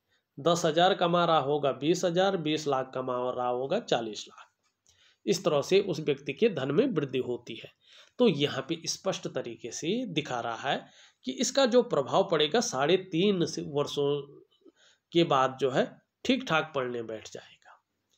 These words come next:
दो तरफा, एक तो धन में वृद्धि आएगी, दूसरी धर्म और अध्यात्म के क्षेत्र में वृद्धि होने बैठ जाएगी, और आपको अपने जीवन काल में यात्राओं का मौका मिलेगा, सुखद यात्राओं का।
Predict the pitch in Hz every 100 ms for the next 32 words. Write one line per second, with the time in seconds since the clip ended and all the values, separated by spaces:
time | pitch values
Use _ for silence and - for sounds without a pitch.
0 | _ - 151 170 147 117 - - 165 -
1 | - 131 151 170 170 160 156 170 - 165
2 | 160 156 160 - _ _ _ - _ -
3 | 160 190 208 226 147 147 208 226 - 202
4 | 185 170 139 139 151 160 160 180 175 151
5 | 147 147 143 220 - - _ - 127 175
6 | 175 151 143 131 127 120 117 - 117 113
7 | 113 175 247 - _ _ _ 220 214 -
8 | 165 165 - 233 - 156 180 180 165 143
9 | 156 147 135 123 123 170 208 151 127 123
10 | 123 120 - 226 277 _ _ - 139 139
11 | 131 127 123 123 123 208 - 175 170 160
12 | 143 123 107 - - _ -